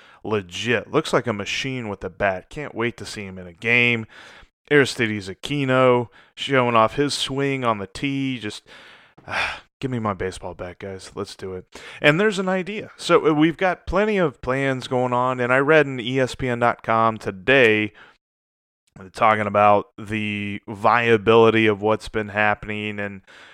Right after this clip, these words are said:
uh, reported by E S P N that the plans that Major League Baseball is coming up with, they're not necessarily collaborating with public health officials or public government officials, different things like that.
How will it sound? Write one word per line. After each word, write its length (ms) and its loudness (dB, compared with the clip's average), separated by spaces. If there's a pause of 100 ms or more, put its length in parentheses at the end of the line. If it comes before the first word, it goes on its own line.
(140)
uh, 220 -8
reported 760 -2
by 260 2
E 180 -2
S 160 -4
P 260 -10
N 220 -8
that 240 0 (600)
the 200 0
plans 560 -4
that 140 -4
Major 220 -4
League 180 -2
Baseball 460 4
is 120 -2
coming 240 -2
up 160 0
with, 220 -2
they're 120 0
not 360 -4 (120)
necessarily 1400 -2
collaborating 1400 -2
with 540 -2
public 300 -6
health 200 2
officials 680 -2
or 80 -8
public 360 -6
government 400 -2
officials, 520 -2
different 260 -4
things 180 -4
like 180 -6
that. 280 6